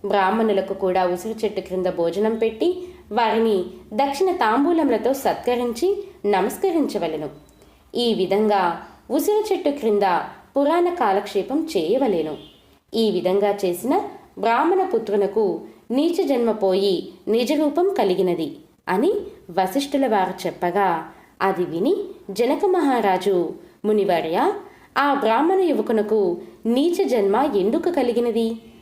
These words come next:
దానికి గల కారణం ఏమిటి?" అని ప్రశ్నించగా, వశిష్ఠుల వారు చిరునవ్వుతో ఈ విధంగా చెప్పారు.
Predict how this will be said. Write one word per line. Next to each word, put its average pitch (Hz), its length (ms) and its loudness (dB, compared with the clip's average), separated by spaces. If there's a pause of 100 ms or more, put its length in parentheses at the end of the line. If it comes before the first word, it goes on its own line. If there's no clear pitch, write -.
(160)
దానికి 285 460 2
గల 269 100 2
కారణం 285 600 2
ఏమిటి?" 240 520 -2 (380)
అని 214 280 2 (300)
ప్రశ్నించగా, 214 760 -2 (380)
వశిష్ఠుల 330 520 0
వారు 202 460 2 (320)
చిరునవ్వుతో 226 800 0 (300)
ఈ 220 140 2
విధంగా 208 380 0
చెప్పారు. 160 680 -4